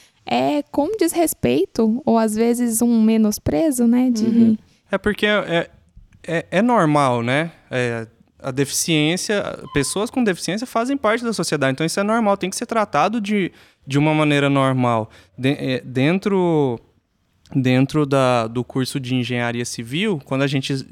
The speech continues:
Speaker 3: estuda projetos arquitetônicos, a gente estuda projetos com acessibilidade. Então, é, eu aprendi a, a, a, a nomenclatura P C D, que é pessoa com deficiência,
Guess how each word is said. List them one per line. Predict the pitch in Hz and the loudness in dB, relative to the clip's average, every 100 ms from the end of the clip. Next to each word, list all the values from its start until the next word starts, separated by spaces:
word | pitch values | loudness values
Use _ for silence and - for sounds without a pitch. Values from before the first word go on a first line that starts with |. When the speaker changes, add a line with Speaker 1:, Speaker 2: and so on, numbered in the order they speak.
| _ - | _ -10
Speaker 3:
estuda | - 143 135 | -6 -2 -2
projetos | 131 135 127 123 - | 0 0 0 -2 -4
arquitetônicos, | 120 - 123 175 196 | -8 -6 -6 -4 -2
a | 170 | -2
gente | 151 190 | -4 -6
estuda | - 240 208 180 - _ _ | -6 -4 -4 -6 -10 _ _
projetos | 147 139 139 139 139 165 | 0 0 2 0 -2 -8
com | - 175 | -2 0
acessibilidade. | 175 190 - 180 190 208 214 160 120 | 0 -2 -6 -6 -6 -2 0 0 -2
Então, | 123 139 147 - - _ _ | -2 -2 -2 -6 -20 _ _
é, | 117 113 117 113 110 - | -4 -2 0 -2 -2 -4
eu | 143 139 151 | 2 4 4
aprendi | 156 180 185 151 151 175 - | 2 2 2 2 2 0 0
a, | 160 170 - | 0 0 0
a, | 151 151 151 135 127 110 123 123 - | 2 2 2 0 -2 -4 -2 -2 -2
a, | 123 | -2
a | |
nomenclatura | 127 131 135 - 143 139 151 170 | 0 2 0 0 -2 0 -2 -2
P | 202 | -4
C | - 240 | -4 -2
D, | 220 | 0
que | 156 | -2
é | |
pessoa | 131 131 135 | -2 -2 -2
com | 131 147 | -4 -2
deficiência, | 156 - - 208 185 139 113 | -2 -4 -4 -2 0 0 -4